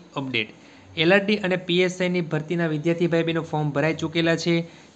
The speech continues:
તેમની પરીક્ષાને લઈને એક મહત્વની અપડેટ આવેલી છે. શું છે વિદ્યાર્થી ભાઈ બહેનો મહત્વની અપડેટ, ક્યારે પરીક્ષા લેવાશે, તેની વિગતવાર માહિતી આ વીડિયોમાં સામેલ છે. વીડિયોને શરૂ કરતા વિદ્યાર્થી ભાઈ બહેનો, જો તમે ચેનલમાં નવા હોય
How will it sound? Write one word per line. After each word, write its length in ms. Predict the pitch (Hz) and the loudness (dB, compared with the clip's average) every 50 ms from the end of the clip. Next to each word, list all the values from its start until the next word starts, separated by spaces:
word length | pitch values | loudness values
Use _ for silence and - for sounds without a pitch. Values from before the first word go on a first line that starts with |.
| - - | -4 0
તેમની 380 | 170 175 185 196 202 214 208 208 - | 0 2 2 2 2 2 2 2 0
પરીક્ષાને 640 | 185 185 202 208 202 - - - 190 185 185 185 | 0 2 2 2 0 -2 -4 -2 0 0 0 2
લઈને 280 | 180 180 180 180 180 180 | 2 2 2 2 2 0
એક 140 | 180 180 170 | 0 0 -2
મહત્વની 480 | 156 156 160 165 165 170 170 170 170 - - - | 0 0 0 0 2 0 0 0 -2 -4 -6 -8
અપડેટ 420 | 156 147 151 156 151 147 131 135 127 | -6 -4 -2 0 0 0 2 2 0
આવેલી 240 | 127 127 123 117 117 120 | 0 0 -2 -4 -4 -6
છે. 120 | 117 113 110 - - - - - - | -8 -8 -8 -12 -18 -20 -20 -20 -14
શું 260 | - - 180 185 180 | -6 -4 -4 -2 0
છે 140 | 208 202 196 190 | 0 0 0 2
વિદ્યાર્થી 320 | 190 190 185 190 185 175 | 0 0 0 0 2 2
ભાઈ 160 | 185 185 180 185 | 2 2 2 2
બહેનો 120 | 180 180 | 2 0
મહત્વની 500 | 175 170 170 175 170 175 175 170 170 165 - - | 2 2 2 2 2 0 0 0 -2 -2 -4 -6
અપડેટ, 540 | 175 156 156 165 170 170 170 165 165 - - - - - - - - - - | -6 -6 -4 0 2 2 2 2 0 -4 -18 -20 -20 -20 -20 -20 -20 -6 0
ક્યારે 300 | - 160 170 175 175 180 185 | 2 4 4 4 4 2 2
પરીક્ષા 420 | 175 180 175 175 - 180 170 165 | 0 0 0 0 0 0 2 2
લેવાશે, 360 | 170 175 175 170 170 180 175 175 175 170 - - - - - - | 4 4 2 2 0 0 0 0 0 -2 -8 -14 -20 -16 -10 -6
તેની 240 | 165 160 160 147 151 | -2 -2 0 0 0
વિગતવાર 340 | 151 190 202 196 196 185 180 | 0 0 0 2 2 2 2
માહિતી 380 | 165 165 160 156 170 170 - - - | 2 0 0 -2 -2 -4 -4 -6 -6
આ 60 | 156 | -4
વીડિયોમાં 460 | 131 127 127 131 131 135 165 185 180 - - | -2 -2 0 -2 -2 -2 -4 -6 -8 -8 -8
સામેલ 240 | 127 120 120 117 110 | -6 -6 -6 -6 -8
છે. 240 | - - 117 113 - - - - - - - 143 | -8 -10 -12 -12 -14 -18 -20 -20 -20 -20 -8 -4
વીડિયોને 340 | 139 147 175 202 208 214 | -2 2 2 4 4 4
શરૂ 200 | 208 208 202 196 | 4 2 2 0
કરતા 320 | 190 202 190 185 190 185 180 | 0 0 0 0 2 2 2
વિદ્યાર્થી 340 | 175 185 180 180 180 170 180 | 2 0 0 0 0 2 2
ભાઈ 160 | 180 170 175 | 2 2 2
બહેનો, 120 | 175 175 156 | 0 0 0
જો 120 | 156 160 | 0 -2
તમે 200 | 160 180 175 170 | 0 0 -2 -2
ચેનલમાં 280 | 170 170 170 160 143 143 | -2 -2 -2 0 2 2
નવા 160 | 156 160 151 165 | 2 2 2 2
હોય 140 | 160 165 | 0 -2